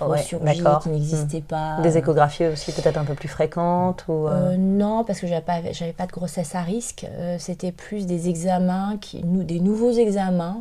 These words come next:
Speaker 2: qui n'existaient pas quelques années en arrière, que, que j'ai dû
Speaker 1: D'accord.
Speaker 2: faire. Mais bon, globalement, ça va. C'est, la nature est bien faite et y a, j'ai vraiment pas de, eu de soucis, euh, particuliers.
Speaker 1: Donc, une grossesse super en forme, un accouchement qui se passe bien.
Speaker 2: Mhm.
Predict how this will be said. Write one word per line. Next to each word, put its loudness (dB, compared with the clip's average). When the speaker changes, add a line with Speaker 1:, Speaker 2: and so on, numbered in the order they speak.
Speaker 2:
qui -12
n'existaient -6
pas -6
quelques -10
années -6
en -8
arrière, -8
que, -20
que -8
j'ai -4
dû 0
Speaker 1:
D'accord. -4
Speaker 2:
faire. -8
Mais 2
bon, -2
globalement, -4
ça -10
va. -6
C'est, -8
la -4
nature -6
est -8
bien -6
faite -12
et -6
y -10
a, -6
j'ai -6
vraiment -6
pas -8
de, -8
eu -2
de -8
soucis, -8
euh, -8
particuliers. -10
Speaker 1:
Donc, 2
une 6
grossesse 6
super -2
en 0
forme, -2
un -2
accouchement -4
qui -6
se -6
passe 2
bien. 0
Speaker 2:
Mhm. -2